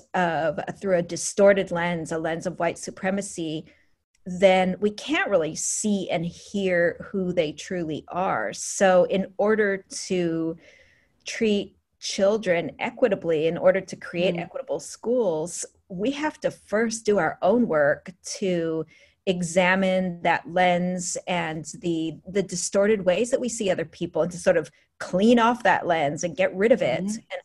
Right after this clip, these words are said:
Speaker 1: understand that if we are truly committed to equity, we're gonna need to learn how to see and listen differently.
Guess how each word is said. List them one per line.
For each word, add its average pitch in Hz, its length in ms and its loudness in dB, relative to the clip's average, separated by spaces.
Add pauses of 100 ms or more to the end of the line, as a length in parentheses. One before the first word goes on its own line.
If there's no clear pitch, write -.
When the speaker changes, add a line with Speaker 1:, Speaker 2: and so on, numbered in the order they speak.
Speaker 1:
understand 185 800 -2
that - 500 -2 (140)
if 175 320 0
we 190 180 0
are 165 240 0
truly 185 380 -6
committed 180 360 -8
to - 120 -8
equity, 202 340 -4
we're 180 140 -4
gonna 175 180 -6
need 160 220 -10
to 170 100 -8
learn 156 220 -6
how 165 120 -6
to 151 100 -8
see 160 340 -8
and 147 100 -8
listen 143 320 -10
differently. - 640 -14